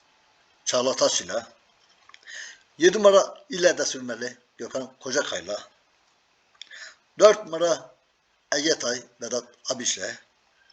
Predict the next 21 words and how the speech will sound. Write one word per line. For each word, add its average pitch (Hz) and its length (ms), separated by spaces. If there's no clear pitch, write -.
Beş 202 280
numara 147 420
Karagül 135 380
Bey'i 131 340
Ali 120 240
Yıldız'la. 101 400
On 214 160
iki, 127 400
on, - 360
dokuz, 131 500
sekiz, 135 580
yedi, 123 400
dört, 147 220
beş 139 280
orta 139 500
ölçekli 127 400
kupon 123 360
yapan 147 400
arkadaşlarımız 151 420
için 208 120
yeterlidir. - 460